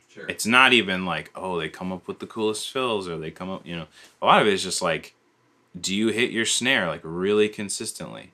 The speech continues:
Speaker 2: Do I, do I hear, like, that same big crack on nearly every snare hit that it needs to sound like?
Speaker 1: Yeah.
Speaker 2: Um, and the kick is the same way. Sometimes, like, on faster kick sections, the kick just flubs out.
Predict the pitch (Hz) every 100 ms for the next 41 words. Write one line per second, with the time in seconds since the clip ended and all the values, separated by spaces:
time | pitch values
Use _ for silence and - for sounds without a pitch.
0 | _ 101 101 - 92 107 98 92 110 113
1 | 101 87 - 90 85 - _ - - 101
2 | 101 104 98 - 95 92 92 - 92 90
3 | - - 78 76 62 _ _ _ - 101
4 | 98 95 95 90 82 85 85 87 82 78
5 | _ - - 90 90 87 - 80 71 80
6 | 82 - - - _ - 95 78 69 62
7 | 69 _ _ _ 107 104 - 107 117 107
8 | 95 87 - _ _ _ 113 110 107 120
9 | 110 104 95 92 87 85 107 85 78 104
10 | 95 104 95 92 87 - 98 98 95 -
11 | 90 87 - 95 - 135 - 104 92 -
12 | - 92 90 - - - 87 - - 80
13 | - - - 85 82 - 87 90